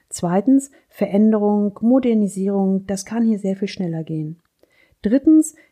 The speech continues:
nicht wenige der Familienbetriebe, die ich kenne, sind Hidden Champions und Vorreiter in Sachen moderne Führung. Viertens, die allseits geforderte Vernetzung wird hier oft schon lange gelebt,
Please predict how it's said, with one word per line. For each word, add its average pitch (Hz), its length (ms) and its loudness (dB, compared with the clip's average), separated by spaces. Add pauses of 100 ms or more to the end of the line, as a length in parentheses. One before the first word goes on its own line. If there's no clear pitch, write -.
nicht 294 320 2
wenige 269 420 4
der 180 160 -2
Familienbetriebe, 214 920 0
die 196 200 -6
ich - 160 -10
kenne, 208 260 0
sind 208 140 0
Hidden 214 260 0
Champions 175 600 -2 (260)
und 175 140 -2
Vorreiter 233 720 2
in 180 120 0
Sachen 180 540 -2
moderne 185 460 -2
Führung. 160 500 -6 (560)
Viertens, 285 600 2 (280)
die 196 160 -2
allseits 233 560 0
geforderte 196 540 0
Vernetzung 214 840 0
wird 180 180 -4
hier - 200 -8
oft - 240 -12
schon 185 180 -2
lange 262 300 4
gelebt, 175 540 -4